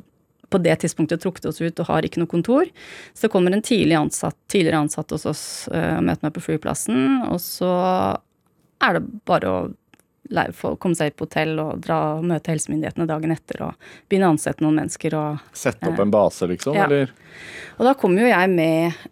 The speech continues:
Speaker 1: eh, et kredittkort, og så begynner jeg å, eh, å jobbe, rett og slett. Og det er ganske unikt for sånn som Leger Uten Grenser jobber, eh, fordi vi er helt uavhengige. Eh, altså,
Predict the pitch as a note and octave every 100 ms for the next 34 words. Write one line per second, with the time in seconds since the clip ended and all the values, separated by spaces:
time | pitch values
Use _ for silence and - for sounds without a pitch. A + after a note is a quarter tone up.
0 | F#3 E3+ F3 E3+ - - F#3+ F3+ - -
1 | G#4 C4+ C4 A#3+ F3 D#3 D3+ E3 - E3
2 | D#3 D#3 - - - D#3+ D#3+ - - F3
3 | - F#3+ F#3 - - - F3+ - - E3
4 | E3+ F#3+ G3 F#3+ E3+ F3 E3+ D#3+ E3 -
5 | - D#3+ D#3+ D#3+ - - E3 F3 D#3+ D#3
6 | D#3 F3 E3+ D#3 - E3+ E3 F3+ A3 _
7 | - - - - - F#3+ F#3 F#3 F3+ E3+
8 | - G3 F3+ E3 E3 D#3 D#3 D#3 - _
9 | _ _ - E3+ D#3+ E3 D3+ D3 E3 G3
10 | - - C4 F3+ F3+ F3